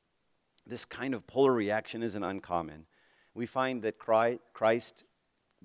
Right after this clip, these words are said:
draws out this kind of reaction. Even at the cross, we see two thieves, one left, one right. One believes on him, one doesn't.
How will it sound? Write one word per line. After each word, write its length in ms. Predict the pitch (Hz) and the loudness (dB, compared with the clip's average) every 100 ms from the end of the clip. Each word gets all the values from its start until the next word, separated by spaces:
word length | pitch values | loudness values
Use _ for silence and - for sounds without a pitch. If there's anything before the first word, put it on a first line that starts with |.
| - | -18
draws 380 | - 123 117 - - | 4 6 6 4 0
out 240 | 101 - | -2 -2
this 160 | 90 - | -12 -12
kind 240 | - 92 | -8 -10
of 80 | 80 | -8
reaction. 480 | 85 78 73 - 101 | -8 -8 -8 -12 -4
Even 220 | 131 135 | -4 -4
at 140 | 120 | -8
the 80 | 113 | -10
cross, 600 | - 110 95 85 - - _ _ _ _ | 2 4 4 0 -12 -20 _ _ _ _
we 80 | 107 | -12
see 180 | 107 120 | -8 -10
two 220 | - 139 | -4 -4
thieves, 640 | - 127 98 80 - - - _ _ _ _ _ | -2 -4 -4 -8 -14 -16 -20 _ _ _ _ _
one 180 | 95 110 | -4 -2
left, 500 | 104 104 107 - - _ _ | 2 2 0 -14 -20 _ _
one 220 | 95 101 | -12 -6
right. 560 | 87 73 71 _ - _ _ _ | -4 -4 -8 _ -20 _ _ _
One 200 | 95 117 | -6 -4
believes 400 | 104 101 113 101 | -2 0 0 0
on 140 | 107 104 | -2 0
him, 320 | 107 104 95 80 | 0 0 -4 -6
one 180 | 98 | -6
doesn't. 640 | 90 85 76 73 69 - | -4 -6 -8 -16 -20 -20